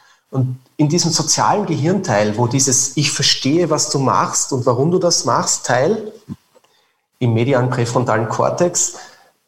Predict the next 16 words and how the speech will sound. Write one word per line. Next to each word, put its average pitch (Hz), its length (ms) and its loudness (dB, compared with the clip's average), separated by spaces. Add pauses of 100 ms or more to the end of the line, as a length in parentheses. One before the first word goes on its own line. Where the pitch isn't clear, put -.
(380)
dort 165 720 -2 (720)
kann 143 240 2
man 170 200 0 (560)
messen, 156 540 0
dass 156 220 2
es - 480 -2 (180)
pro 165 340 2
Geschwisterkind, 175 1000 0
das 160 160 2
man 147 140 2
erlebt, 123 560 0 (280)
ein 131 220 2
Mikrometer 160 640 2
mehr 131 260 2
Nervenzellen 113 800 0
gibt. - 420 -8